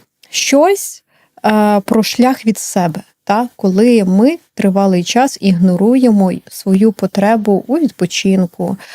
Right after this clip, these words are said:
у турботі, у піклуванні, у тому, щоб, е, зробити те, що мені подобається. Навіть спланувати той самий час на відпочинок — це така ж сама справа, як і всі інші.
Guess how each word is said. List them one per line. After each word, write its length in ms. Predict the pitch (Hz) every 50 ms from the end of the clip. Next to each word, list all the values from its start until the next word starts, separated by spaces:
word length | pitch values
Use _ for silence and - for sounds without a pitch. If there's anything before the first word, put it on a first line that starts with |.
| - - _
у 100 | - 247
турботі, 840 | 254 - 269 254 233 202 185 190 180 175 170 170 - - 180 165 175 - - - - _ _ _
у 200 | - 240 254 247
піклуванні, 920 | 233 - 240 240 - - 226 220 202 190 185 180 175 175 170 165 165 165 - -
у 100 | 196 190
тому, 360 | - 254 262 269 262 247 214
щоб, 400 | - - - 226 214 202 196 208
е, 540 | 208 202 196 190 190 185 180 180 185 180 180
зробити 580 | 175 196 202 196 190 226 254 247 - 214 202
те, 200 | 196 - 220 226
що 200 | 220 - - 226
мені 240 | 214 208 202 202 202
подобається. 800 | 196 - 196 185 185 180 170 175 170 170 165 160 - - 175 160
Навіть 460 | 170 185 208 214 214 226 226 220 - - - - - - _
спланувати 720 | - - - 226 220 220 220 214 208 233 240 233 - 226
той 180 | 220 - 220 214
самий 560 | - - - 220 214 214 214 208 202 196 196
час 500 | - - - 220 214 202 196 - - - - -
на 160 | 196 202 196
відпочинок — 840 | 190 196 - - - 202 - - - - 370 392 349 233 - - - _ - - - - _ _
це 400 | - - 240 233 233 233 208 - -
така 260 | - 226 - 247 247
ж 100 | - -
сама 280 | - - 254 240 233 214
справа, 600 | - - - _ 233 233 233 262 294 277 254 220
як 340 | 190 180 202 208 - - 220
і 20 |
всі 320 | 196 - - - 226 - -
інші. 540 | 220 220 233 202 170 - - - - 233